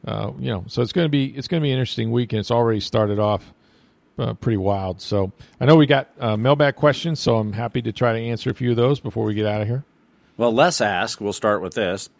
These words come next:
Speaker 2: Do you think that going after Gronk was a condition if Brady came here?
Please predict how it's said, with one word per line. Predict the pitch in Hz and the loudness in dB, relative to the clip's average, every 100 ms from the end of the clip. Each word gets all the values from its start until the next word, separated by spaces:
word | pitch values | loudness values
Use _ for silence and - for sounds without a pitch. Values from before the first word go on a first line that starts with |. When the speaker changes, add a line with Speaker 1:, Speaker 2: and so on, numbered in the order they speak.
| - - _ _ - | -20 -20 _ _ -8
Speaker 2:
Do | 160 | -4
you | 233 | -2
think | 254 220 | -2 0
that | 175 | 0
going | 143 156 151 | 2 2 2
after | 143 110 | 0 -2
Gronk | 92 107 123 120 | 0 0 0 0
was | 92 | -4
a | |
condition | 90 85 95 113 - 131 | -6 -6 -2 0 -2 -4
if | 95 | -4
Brady | 101 101 92 | -4 -4 -4
came | - 98 104 | -8 -8 -6
here? | 113 127 | -6 -8